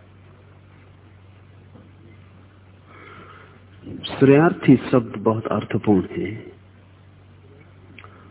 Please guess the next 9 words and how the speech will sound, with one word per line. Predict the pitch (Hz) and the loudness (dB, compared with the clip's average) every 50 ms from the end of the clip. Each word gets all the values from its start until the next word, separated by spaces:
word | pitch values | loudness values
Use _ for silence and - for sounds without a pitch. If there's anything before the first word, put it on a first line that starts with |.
| - - - - - - - - - - - - - - - - - - - - - - - - - - - - - - - - - - - - - - - - - - - - - - - - - - - - - - 185 | -20 -20 -20 -20 -20 -20 -20 -20 -20 -20 -20 -20 -20 -20 -20 -20 -20 -20 -20 -20 -20 -20 -20 -20 -20 -20 -20 -20 -20 -20 -20 -20 -20 -20 -20 -20 -20 -20 -20 -20 -20 -20 -20 -20 -20 -20 -20 -20 -20 -20 -20 -20 2 6 6
इस | 180 160 - - - - - - - - - - - - - - - - - - - - - - - - - - - - - | 6 6 4 -2 -12 -12 -14 -16 -18 -20 -20 -20 -20 -20 -20 -20 -20 -20 -20 -20 -20 -20 -20 -20 -20 -20 -20 -20 -12 -8 -6
देश | 123 117 131 139 135 - - - | 2 6 6 6 6 4 0 -2
ने | 110 104 101 98 110 120 - - - - - - - - - - - - - - - - - - - - - - - - - - - - - - 117 | 0 0 0 -2 -4 -8 -14 -18 -20 -20 -20 -20 -20 -20 -20 -20 -20 -20 -20 -20 -20 -20 -18 -18 -18 -16 -18 -18 -20 -20 -20 -20 -20 -20 -14 -10 0
दो | 117 135 165 160 | 4 6 6 6
तरह | - 139 120 117 131 135 | 6 2 2 4 2 2
के | - 127 | 4 4
लोग | 113 107 110 113 117 110 113 - - - - - - - - - - - - - - - - - - - - - | 4 4 4 4 4 2 -2 -8 -16 -18 -20 -20 -20 -20 -20 -20 -20 -20 -20 -20 -20 -20 -20 -20 -20 -16 -8 -4
माने | 104 104 104 98 95 95 92 | -2 0 0 0 0 -2 -2
हैं। | 87 - - - | -4 -6 -10 -16